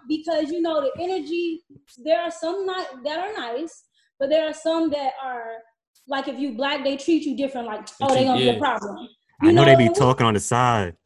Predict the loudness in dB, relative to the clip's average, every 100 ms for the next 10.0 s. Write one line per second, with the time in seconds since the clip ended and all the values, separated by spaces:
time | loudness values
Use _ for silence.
0 | _ _ _ -6 -2 0 -2 -4 -6 -6
1 | -4 2 2 4 2 2 4 4 4 2
2 | 2 2 2 2 4 4 2 4 2 2
3 | 2 4 2 2 2 4 2 0 -4 -10
4 | -16 _ -16 -12 -14 -14 _ -14 -14 -16
5 | -20 _ -4 -2 0 0 2 4 6 8
6 | 8 8 8 8 6 6 4 6 6 4
7 | 4 4 6 4 2 2 4 4 2 2
8 | 2 2 -2 _ -14 -10 -6 -4 -4 -4
9 | -6 -8 -10 -14 -10 -10 -10 -16 -18